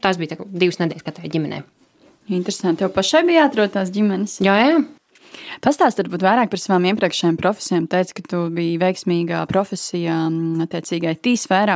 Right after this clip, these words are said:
Speaker 2: Ko tu darīji, ja nav noslēpums?
Speaker 1: Es biju klientu vadītāja pēdējā darba vietā uzņēmumā, kas saucas X Infotech. Uzņēmums, kas, ā,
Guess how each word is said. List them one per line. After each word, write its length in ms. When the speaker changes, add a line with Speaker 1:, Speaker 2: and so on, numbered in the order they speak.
Speaker 2:
Ko 160
tu 100
darīji, 380
ja 80
nav 180
noslēpums? 680
Speaker 1:
Es 120
biju 420
klientu 480
vadītāja 720
pēdējā 380
darba 240
vietā 340
uzņēmumā, 480
kas 160
saucas 400
X 240
Infotech. 580
Uzņēmums, 480
kas, 160
ā, 60